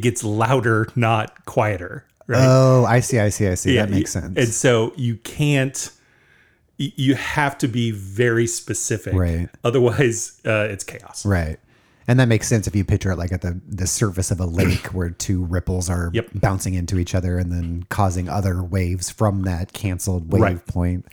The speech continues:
Speaker 2: Okay.
Speaker 1: Right.
Speaker 2: I'll allow it.
Speaker 1: So the question I was thinking last night
Speaker 2: Ooh.
Speaker 1: was how, how accurate is the North Star? And, and so, and, and the, the second question to that is,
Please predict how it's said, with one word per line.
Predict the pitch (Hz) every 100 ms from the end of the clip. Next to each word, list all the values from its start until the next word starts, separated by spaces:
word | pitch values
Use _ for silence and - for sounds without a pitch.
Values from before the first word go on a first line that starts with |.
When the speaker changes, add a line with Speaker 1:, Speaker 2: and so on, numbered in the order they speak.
| -
Speaker 2:
Okay. | 190 92 95 - _
Speaker 1:
Right. | - - - -
Speaker 2:
I'll | 165
allow | 123 87 82
it. | 104 - - - - - - - -
Speaker 1:
So | - 185
the | 170
question | - 214 - 196
I | 120 147
was | 196 170 -
thinking | 123 117 117 113 107
last | 98 92 -
night | 123 104 104
Speaker 2:
Ooh. | -
Speaker 1:
was | 107 104 101 98
how, | - - 131 139 165 165 160 - _ _ _ _ _ _ _
how | - 170 - -
accurate | 123 - - 123 117 -
is | 113 104 -
the | 104
North | 98 98 98
Star? | - - 98 - - - _ - -
And, | 127 123 -
and | 131 120
so, | - 127 113 -
and, | 127 127 -
and | 131 123 120 123 -
the, | 120 120 -
the | 113 107 113 -
second | - - 170 165 -
question | - 127 - 120 113
to | - 175
that | 110 117
is, | 113 110 104 -